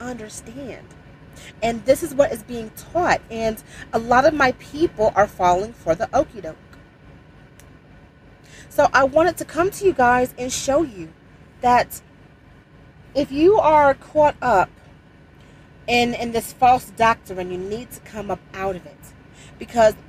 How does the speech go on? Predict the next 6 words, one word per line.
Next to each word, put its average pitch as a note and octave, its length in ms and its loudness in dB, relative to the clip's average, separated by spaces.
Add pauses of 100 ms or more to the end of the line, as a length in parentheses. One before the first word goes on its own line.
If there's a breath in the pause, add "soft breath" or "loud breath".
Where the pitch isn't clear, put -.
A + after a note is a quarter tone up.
this B3+ 300 2
will B3+ 140 2
hold A3+ 380 -2
you G3 100 -14 (120)
back F#3 280 -4 (720 loud breath)
from G#3 300 2